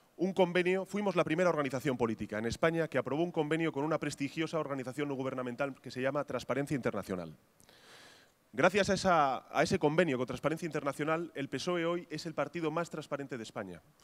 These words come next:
Porque es importante para luchar contra la corrupción no solamente endurecer las penas, mejorar los recursos para perseguir la corrupción, sino también garantizar la transparencia. Y nosotros somos el partido más transparente de España.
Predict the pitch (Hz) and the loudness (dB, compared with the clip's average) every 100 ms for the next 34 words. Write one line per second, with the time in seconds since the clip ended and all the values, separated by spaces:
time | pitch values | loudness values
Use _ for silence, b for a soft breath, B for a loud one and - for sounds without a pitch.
0 | B B B B 131 196 214 220 180 180 | B B B B 0 2 2 4 2 2
1 | 185 147 131 127 123 180 185 180 165 147 | 0 0 0 0 2 2 2 0 0 0
2 | 131 127 180 190 165 170 165 185 190 170 | -2 0 0 0 -2 0 0 0 0 0
3 | 143 131 180 160 117 165 131 92 - - | 0 0 0 0 0 0 0 -2 -8 -16
4 | b b b b b 104 139 147 165 202 | b b b b b 0 2 6 4 4
5 | 190 165 208 208 208 185 165 151 160 185 | 2 0 -2 -2 0 0 0 0 -2 -2
6 | 180 165 147 135 190 147 151 127 135 147 | -4 -4 -6 -4 -4 -2 -2 0 0 2
7 | 214 220 b b 117 143 135 135 180 196 | 0 -2 b b 0 2 2 0 2 2
8 | 196 170 160 147 - 139 156 123 - 87 | 4 2 2 0 4 4 4 2 -4 -10
9 | 80 _ _ b b b b - 147 143 | -10 _ _ b b b b -4 0 2
10 | 208 202 196 180 170 147 - 170 160 180 | 2 0 0 0 0 -2 0 0 2 2
11 | 170 147 139 123 113 101 104 87 80 | 0 -2 -2 -2 -2 -2 -4 -6 -8